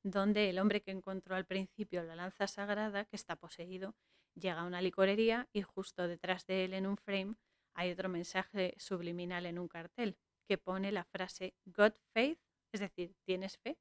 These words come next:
Y hay un grifo echando vino en una copa. Esto también tiene muchísima miga porque la copa es un recipiente.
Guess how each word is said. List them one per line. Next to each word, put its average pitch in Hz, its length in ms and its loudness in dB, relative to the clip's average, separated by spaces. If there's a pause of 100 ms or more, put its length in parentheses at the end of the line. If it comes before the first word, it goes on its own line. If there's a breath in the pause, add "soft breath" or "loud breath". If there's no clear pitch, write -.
(600)
Y 190 100 0
hay 180 160 4
un 202 80 2
grifo 226 520 2
echando 185 400 -2
vino 185 240 0
en 196 80 0
una 170 260 -4
copa. 220 360 -6 (220)
Esto 196 260 2
también 180 220 -8
tiene 175 180 -4
muchísima 185 880 0
miga 170 400 -10 (180)
porque 175 460 -2 (480)
la 156 160 -16
copa 214 460 -2 (100)
es 208 260 -8
un 196 120 -2
recipiente. 185 800 -2